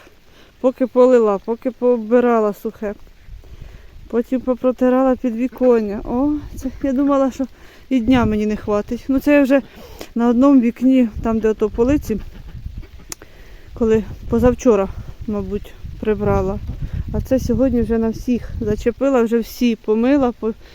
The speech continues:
перебирала, почистила. О, я вже хочу літа, щоб їх повиносить. Ось яке яблуко впало.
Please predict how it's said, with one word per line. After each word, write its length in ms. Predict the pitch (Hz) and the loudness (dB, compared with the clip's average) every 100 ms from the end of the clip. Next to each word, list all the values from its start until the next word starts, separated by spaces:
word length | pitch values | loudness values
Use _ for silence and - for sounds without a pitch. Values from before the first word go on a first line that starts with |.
| - - - - | -20 -20 -20 -4
перебирала, 680 | 233 233 220 233 262 269 226 | 0 0 0 2 2 2 0
почистила. 920 | - 233 - 285 285 - 214 202 208 - - - - - - - - - - - - - - _ - | -4 -8 0 0 0 -2 0 0 -4 -8 -20 -20 -20 -20 -20 -20 -20 -20 -20 -20 -20 -20 -20 _ -2
О, 100 | 339 | 6
я 140 | 311 330 | 10 10
вже 140 | 311 | 8
хочу 320 | 302 302 330 | 6 6 8
літа, 340 | 277 254 - 240 - | 8 8 6 2 0
щоб 160 | 269 247 | 2 4
їх 140 | - | 4
повиносить. 840 | 262 247 262 277 339 - 240 - - | 4 6 8 8 6 4 -4 -2 -2
Ось 180 | 262 - | 0 0
яке 160 | - | 0
яблуко 380 | 220 208 233 240 | 0 0 -2 -2
впало. 360 | - 247 254 | 0 0 0